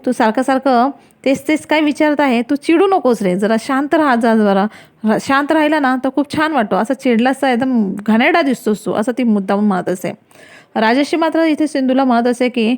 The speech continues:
"मला असं वाटतं की गुरुजींनी सांगितले त्याप्रमाणे आपण करावं, तुमचं लवकरात लवकर लग्नाचा मुहूर्त आपण काढावा." इथे सिंधूला काय करावं काहीच कळत नसतं. मधुला तर हे अजिबात आवडलेलं नसतं. ती म्हणत असते की, "या कृष्णाचं काहीतरी केलं पाहिजे." कृष्णाला जाऊन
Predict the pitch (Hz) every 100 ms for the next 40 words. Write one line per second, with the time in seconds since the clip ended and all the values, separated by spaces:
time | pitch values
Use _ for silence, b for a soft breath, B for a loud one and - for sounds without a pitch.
0 | - b b 226 226 254 254 269 240 247
1 | 240 208 202 214 220 233 220 208 240 233
2 | 208 202 202 202 - 190 202 262 277 226
3 | 233 214 208 214 202 202 214 208 214 226
4 | 285 226 202 196 254 262 196 208 - 208
5 | 226 180 170 170 - _ b b b b
6 | _ - 202 202 208 - 240 220 233 233
7 | 226 226 214 208 214 214 214 - 190 196
8 | 240 226 208 190 202 208 220 214 190 190
9 | 202 190 196 180 190 190 196 - - 214
10 | 190 208 208 220 214 220 214 - B B
11 | B 311 339 349 - 269 233 269 277 214
12 | 202 214 214 180 196 208 196 - 190 -
13 | 208 202 196